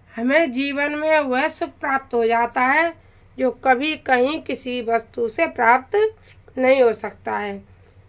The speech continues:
इसीलिए हम, हमारे ऋषि मुनि महात्मा कहते हैं कि कुछ भी हो, अपनी बच्ची को रामचरितमानस का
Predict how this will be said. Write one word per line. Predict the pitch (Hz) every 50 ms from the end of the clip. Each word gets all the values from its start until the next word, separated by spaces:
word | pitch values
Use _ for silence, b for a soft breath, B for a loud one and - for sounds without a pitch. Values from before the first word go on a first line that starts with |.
| - -
इसीलिए | 262 254 262 320 330 339 339 330 320 311 302 294
हम, | 285 285 285 277 277 277 277 - - -
हमारे | 233 240 240 240 254 262 262 262 262 254
ऋषि | 254 240 240 - 262 247 240
मुनि | 240 240 240 240 240
महात्मा | 240 233 226 226 226 - - 226 220
कहते | 220 - 226 214 208 - - 220 220
हैं | 240 277 330 339 330 - b b b b b b b b _ -
कि | - 233 226
कुछ | - - 294 302 294 -
भी | 311 285 269 254
हो, | 254 269
अपनी | 277 269 247 254 262 254 254 240
बच्ची | 220 233 226 233 - - 247 233 226
को | 240 247 233 226
रामचरितमानस | 220 214 214 220 220 214 - 233 220 214 208 240 220 220 208 208 208 208 202 - -
का | - 269 302